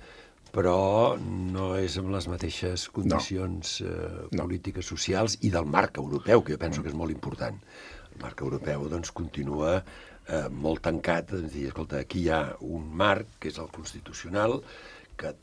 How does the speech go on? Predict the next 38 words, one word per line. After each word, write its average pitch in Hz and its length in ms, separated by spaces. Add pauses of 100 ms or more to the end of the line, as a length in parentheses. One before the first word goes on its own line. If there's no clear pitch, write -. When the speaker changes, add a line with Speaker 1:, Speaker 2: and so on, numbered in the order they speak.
Speaker 1:
totes 87 560
les, 87 460
clar, 76 440
dir, 76 140
els 73 180
governants 85 640 (680)
estatals 87 680
o 90 320
de, 87 140
de 85 140
tots - 240
els - 60
països 87 280
diran 95 220
això, 87 240 (480)
a, - 180
a - 80
tots 101 200
els 95 100
països 92 520 (500)
és - 100
sagrat, 80 380
en 69 80
tot 76 120
cas 85 200
el 101 80
podem 80 260
reinterpretar, 80 960
podem 82 260
pactar, 107 520
negociar, 101 680 (360)
el 87 100
que - 120
sigui. 104 280 (380)
Clar, - 240
aquí 90 300
hem, 92 420
hem, 65 160